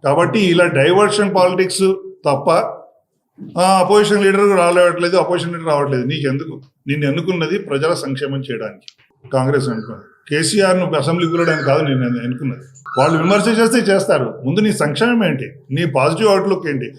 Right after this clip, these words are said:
నీవు తెలంగాణకి ఏం చేస్తున్నావో చెప్పకుండా అసెంబ్లీలో అంతా టైం వేస్ట్ చేయడం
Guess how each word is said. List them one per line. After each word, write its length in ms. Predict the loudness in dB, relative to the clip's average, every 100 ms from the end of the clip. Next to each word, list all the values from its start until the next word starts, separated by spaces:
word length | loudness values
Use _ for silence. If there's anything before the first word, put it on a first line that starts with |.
| -6
నీవు 160 | -2 0
తెలంగాణకి 540 | 2 2 2 2 2
ఏం 80 | 2
చేస్తున్నావో 440 | 2 0 0 0
చెప్పకుండా 680 | 0 0 -2 -2 0 -2 -4 -16 _ 0
అసెంబ్లీలో 500 | 2 2 4 4 4
అంతా 140 | 2
టైం 300 | 0 0 0
వేస్ట్ 240 | -2 -2 -2
చేయడం 280 | -2 -4